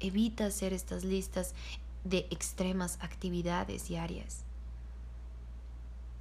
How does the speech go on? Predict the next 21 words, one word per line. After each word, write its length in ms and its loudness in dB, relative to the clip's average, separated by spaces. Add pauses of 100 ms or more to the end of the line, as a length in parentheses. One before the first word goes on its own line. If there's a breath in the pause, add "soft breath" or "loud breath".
Mejor 400 4
coloca 560 6
uno 460 4
o 100 4
dos 300 2
títulos 680 -2 (120)
en 160 2
tu 140 0
día. 280 2 (2500 loud breath)
Minimiza. 760 4 (1400)
Aprende 420 2
a 60 6
estar 240 2
ligero. 500 2 (1400)
Minimiza. 640 4 (1120)
No 100 6
tengas 400 6
miedo 360 6
a 80 -2
perderlo 420 2
todo. 280 -2